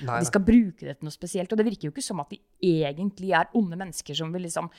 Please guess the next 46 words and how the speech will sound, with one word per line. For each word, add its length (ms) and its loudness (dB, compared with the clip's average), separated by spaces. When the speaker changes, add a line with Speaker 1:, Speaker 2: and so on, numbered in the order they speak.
Speaker 1:
skade 800 -4
andre. 480 -12
Og, 220 -14
men, 100 4
men 140 4
samtidig 320 0
så 80 2
gjør 380 4
de 100 -2
jo 80 -2
akkurat 240 -6
det. 160 -2
Og 80 0
jeg 80 2
bare... 260 0
Jeg, 140 -2
jeg 160 -4
ble 160 8
litt 160 2
så 80 -8
frustrert 800 -6
over 140 -2
at 80 -4
jeg 80 -4
ikke 100 -8
skjønte 480 -4
hvor 160 -2
de 240 -4
ville 320 -6
med 80 -8
dette, 400 0
og 140 4
hva 320 -4
er 100 -18
poenget 460 -6
egentlig 240 -4
med 80 0
det 80 2
hele. 180 0
Alt 240 -2
er 60 0
jo 80 2
egentlig 180 -4
bare 160 -2
veldig 400 -2
styrete. 560 0